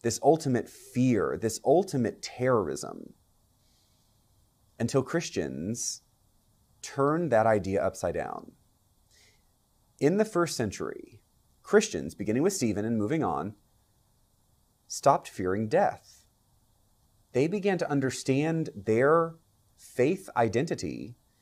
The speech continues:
as one that overcomes death. Death is no longer to be feared.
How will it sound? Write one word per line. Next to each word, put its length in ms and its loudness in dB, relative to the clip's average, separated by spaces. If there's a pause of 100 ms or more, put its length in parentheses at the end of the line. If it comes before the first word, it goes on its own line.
(420)
as 240 4
one 480 0
that 480 -2 (680)
overcomes 640 0
death. 520 -6 (420)
Death 400 4
is 180 0
no 180 6
longer 460 2
to 260 -4
be 160 -2
feared. 480 0